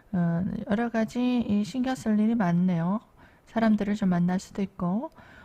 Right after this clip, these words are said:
어, 또 데이트도 할 수 있는 날입니다. 어, 그래서,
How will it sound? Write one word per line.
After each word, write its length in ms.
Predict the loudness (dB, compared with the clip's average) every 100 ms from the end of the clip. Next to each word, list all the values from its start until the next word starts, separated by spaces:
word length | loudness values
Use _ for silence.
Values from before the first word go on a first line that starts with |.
| -8
어, 180 | -4 -2
또 80 | -4
데이트도 540 | -2 -2 -2 -4 -4
할 100 | -6
수 140 | -4
있는 160 | -2 0
날입니다. 600 | -2 -4 -4 -4 -8 -10 -14 -20 -20 -20 -8
어, 200 | -4 -4 -4
그래서, 480 | -4 -2 -2 -2